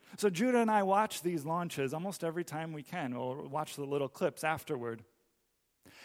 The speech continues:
Now, you'd think that SpaceX would stick to their tried and true rocket,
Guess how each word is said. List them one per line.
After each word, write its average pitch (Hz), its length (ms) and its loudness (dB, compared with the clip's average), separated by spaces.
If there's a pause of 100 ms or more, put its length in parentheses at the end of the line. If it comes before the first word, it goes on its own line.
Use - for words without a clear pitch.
(100)
Now, 208 100 4
you'd 214 300 2
think 254 300 -2
that 180 100 0
SpaceX 185 640 0
would 160 140 -4
stick - 400 -2
to 156 140 -2
their 143 200 0
tried 170 600 0
and 165 220 -6
true 160 320 -2
rocket, 139 560 -4